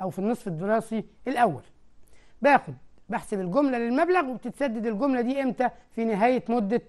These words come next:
القرض. لذلك جاب لي تمرين جميل جدًا على الت-، على الجزئية دي، وبنقول هنتعامل معاه على إنه مسألة جملة. التمرين بيقول إيه؟ سداد قيمة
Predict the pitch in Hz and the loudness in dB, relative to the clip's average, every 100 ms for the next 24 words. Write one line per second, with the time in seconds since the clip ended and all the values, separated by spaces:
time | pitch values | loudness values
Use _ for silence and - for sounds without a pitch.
0 | - 240 - 165 127 - - - 208 240 | -4 -4 -2 -4 -4 -16 -20 -10 0 6
1 | 262 349 349 - - - 175 254 262 247 | 8 8 6 -2 -20 -10 2 4 4 2
2 | 220 208 247 311 226 226 262 208 233 220 | 2 4 6 6 6 6 4 4 2 2
3 | 196 190 180 190 175 160 165 160 165 208 | 0 -2 -4 -6 -4 -2 -4 -4 -4 2
4 | 262 247 381 381 - - 208 208 233 294 | 4 8 8 6 -2 -6 0 4 4 6
5 | 311 262 233 214 285 320 254 247 285 262 | 6 6 6 4 6 6 6 6 6 6
6 | 262 262 233 - 233 240 - - 214 247 | 4 4 2 0 -2 -2 -2 -8 2 4
7 | 170 110 - - - - - - - 190 | 4 0 -14 -20 -20 -20 -20 -20 -12 -2
8 | - 262 349 392 311 277 247 220 202 - | 6 10 10 10 8 4 4 4 2 -2
9 | - - - - - - - - - - | -20 -20 -20 -20 -20 -20 -20 -20 -20 -20
10 | - - - - - - 262 277 381 269 | -20 -20 -20 -20 -20 4 6 8 6 4
11 | 330 349 | 6 6